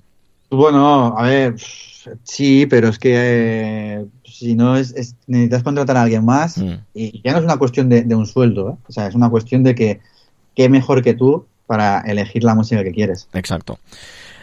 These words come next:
Speaker 2: En uno de los últimos podcasts que, que hemos emitido de, de Vitamina nos visitó Paco Caballé.
Speaker 1: Ujú.
Speaker 2: Eh, me dijo que, bueno, que tenías un poco de amistad y tal.
Speaker 1: Sí,
Speaker 2: Nada,
Speaker 1: sí.
Speaker 2: simplemente te queremos preguntar cómo ves Barcelona, Coyo,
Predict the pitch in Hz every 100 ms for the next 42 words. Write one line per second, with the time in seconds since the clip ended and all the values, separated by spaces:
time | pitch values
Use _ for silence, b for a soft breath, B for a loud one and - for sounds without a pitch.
0 | B 117 123 147 165 165 151 139 135 135
1 | 131 - 135 123 - 123 117 113 110 107
2 | 107 120 117 117 117 110 113 120 135 117
3 | 110 104 107 107 107 104 110 123 143 120
4 | 107 104 101 101 127 123 139 143 113 113
5 | 131 - _ _ _ _ _ _ - 135
6 | 135 165 58 80 87 90 87 90 87 101
7 | 95 92 90 92 85 82 90 87 95 92
8 | 90 90 92 - 101 104 98 101 139 -
9 | B 139 117 B B 117 131 131 139 139
10 | 139 160 147 127 117 117 120 151 127 113
11 | 123 127 135 131 117 98 104 120 110 90
12 | 113 98